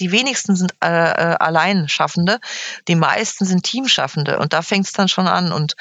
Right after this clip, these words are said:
auch diese ganzen kulturellen Bestandteile, die so eine Agentur ausmacht, das Zusammenleben, dieser leichte, dieses Chaos, diese Betriebsamkeit, dieser Bienenstock,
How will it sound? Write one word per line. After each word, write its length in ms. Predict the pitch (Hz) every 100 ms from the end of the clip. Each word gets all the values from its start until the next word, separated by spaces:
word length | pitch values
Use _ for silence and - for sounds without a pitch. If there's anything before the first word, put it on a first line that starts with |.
| - - - -
auch 160 | -
diese 300 | - 190 185
ganzen 720 | 180 185 202 220 190 190 190 -
kulturellen 760 | - 208 - 202 185 170 202 214
Bestandteile, 680 | 190 - 180 185 170 160
die 100 | 165
so 80 | 165
eine 120 | 165 143
Agentur 500 | 165 160 - 277 -
ausmacht, 320 | 151 139 165
das 160 | -
Zusammenleben, 720 | - 160 170 196 175 139 147 151
dieser 320 | 156 151 147
leichte, 380 | 143 156 156 151
dieses 480 | 165 160 165 -
Chaos, 400 | - 202 180 135
diese 260 | - 147 151
Betriebsamkeit, 800 | 151 - 208 - 185 170 139 143
dieser 200 | 135 143
Bienenstock, 680 | 147 220 190 - 127 117